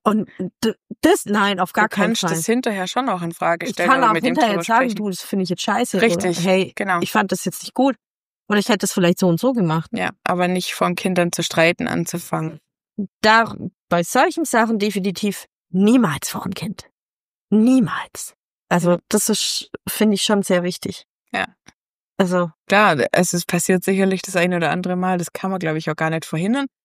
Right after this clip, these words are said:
Speaker 2: Aber es sollte,
Speaker 1: Ja.
Speaker 2: sollte nicht passieren, weil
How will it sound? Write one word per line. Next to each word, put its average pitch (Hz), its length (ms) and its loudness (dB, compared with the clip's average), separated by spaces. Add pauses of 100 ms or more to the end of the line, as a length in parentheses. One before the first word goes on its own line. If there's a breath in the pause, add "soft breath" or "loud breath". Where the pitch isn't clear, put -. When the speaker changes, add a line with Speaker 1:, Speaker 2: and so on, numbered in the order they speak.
(280)
Speaker 2:
Aber 180 140 -4
es 180 120 -4
sollte, 208 280 2
Speaker 1:
Ja. 190 340 2
Speaker 2:
sollte 170 420 -2
nicht 160 340 0
passieren, 226 560 2
weil 185 220 2